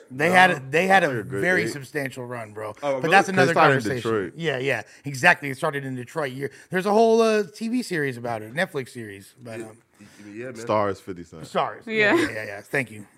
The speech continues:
Speaker 1: Um, regardless, um, I, I agree. I'm inclined to agree with you, Flacco. But at the same time, when there's so much, when you have such a powerful presence
Speaker 3: Mm-hmm.
Speaker 1: and you're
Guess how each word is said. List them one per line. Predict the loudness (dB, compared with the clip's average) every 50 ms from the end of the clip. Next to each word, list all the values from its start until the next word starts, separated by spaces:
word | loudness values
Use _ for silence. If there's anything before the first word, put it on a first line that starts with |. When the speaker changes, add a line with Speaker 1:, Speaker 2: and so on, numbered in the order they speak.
| -16 -10
Speaker 1:
Um, | -8 -6 -6 -6 -8 -12 -18 _ _ _ _ _ _ _
regardless, | -6 -6 0 4 6 6 6 6 2 0 0 0 -2 -6 -14 -12 -6
um, | -2 -2 0 0 -2 -4 -8 _ -16 -20 -20 _ -20 -20 _ _ 2
I, | 4 4 4 2 -4 -8 _
I | 0 0
agree. | 0 0 -4 -8 -8 -8 -4 -6
I'm | -4 -6
inclined | -6 -8 -6 -6 -6 -6
to | -6 -8
agree | -8 -8 -10 -10 -10 -10
with | -10 -10 -12
you, | -14 -16
Flacco. | -8 -4 -4 -4 -4 -4 -6 -6
But | -6 -6
at | -8 -8
the | -12
same | -14 -8 -6 -6 -6 -6
time, | -8 -6 -4 -2 -2 -2 -4 -6 -12 _ _ _ _ _ _ _ _ _ _ _ _ _ _ _ _ _ _ _ _ _
when | -8 -2 -2 -2 0 0
there's | 0 0 0 0 -4
so | -12 -14 -8 -6 -4 -4 -4 -4
much, | -4 -2 -2 -2 -2 -2 -6 -14 -18 -18 -20 _ _ _ _ _ _ _
when | -8 -6 -6
you | -4 -4 -4
have | 0 4 6 6 6 6 4 0 -8
such | -8 -8 -8 -8
a | -8
powerful | -8 -4 -2 -2 -2 -2 -6 -10 -12 -14 -12
presence | -10 -10 -10 -10 -12 -14 -18 -18 -18 -18 -18
Speaker 3:
Mm-hmm. | -16 -14 -12
Speaker 1:
and | -12 -10 -10 -12 -12 -10
you're | -10 -10 -8 -8 -10 -12